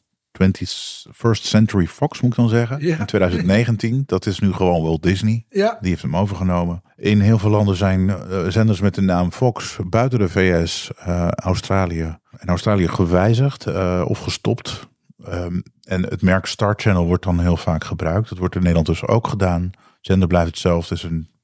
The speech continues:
Speaker 1: ja, min of meer niche-zender, ook al is die overal te zien.
Speaker 2: Serietjes, hè?
Speaker 1: Ja,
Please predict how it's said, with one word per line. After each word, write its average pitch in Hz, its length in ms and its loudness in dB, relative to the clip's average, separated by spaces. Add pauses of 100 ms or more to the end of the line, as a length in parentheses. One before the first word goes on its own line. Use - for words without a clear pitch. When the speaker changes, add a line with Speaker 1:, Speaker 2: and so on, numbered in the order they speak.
(160)
Speaker 1:
ja, 85 160 -6
min 85 200 0
of 87 80 2
meer 87 160 4
niche-zender, 90 680 2
ook 87 140 -2
al 85 120 -2
is - 120 -6
die - 140 -4
overal 82 300 0
te 78 120 -10
zien. 90 340 -2
Speaker 2:
Serietjes, 175 560 -12
hè? 170 60 -20 (440)
Speaker 1:
Ja, 101 320 0